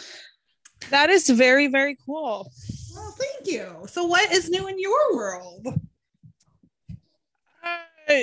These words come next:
Speaker 1: again, just, just life, not anything crazy. Like, I don't know. I think you have found <laughs> a passion project, and I think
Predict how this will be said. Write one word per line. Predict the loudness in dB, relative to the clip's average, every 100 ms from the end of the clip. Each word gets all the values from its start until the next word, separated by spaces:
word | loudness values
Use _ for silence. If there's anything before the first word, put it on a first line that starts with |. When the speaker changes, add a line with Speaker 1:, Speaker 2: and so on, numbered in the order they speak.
| -2 -2
Speaker 1:
again, | 0 4 4 6 4 0 -4
just, | 4 6 6 2 -10 -12
just | -2 0 0 -6 -10
life, | -6 -4 -4 -8 -16 -20 -20 _
not | -4 0 2 2 0 -4 _ _ _ _ _ -8
anything | -4 -2 -2 -2 -4
crazy. | -4 -4 -4 -2 -2 -2 -4 -6 _
Like, | 0 2 0 -4 -18 -20 _ _ -20 -20 -20 -20 _ _ _ _ _ _ _ _ _ _ -6
I |
don't | -2 0
know. | 2
I | 2 2
think | 2 2 -2
you | -4 0 0
have | 0 0
found | 2 2 2 -2 -4 -6
<laughs> | -8 -8
a |
passion | -4 0 0 -2 -8
project, | -6 -4 -2 -2 -4 -4
and | -2
I | 0
think | 0 -6 -8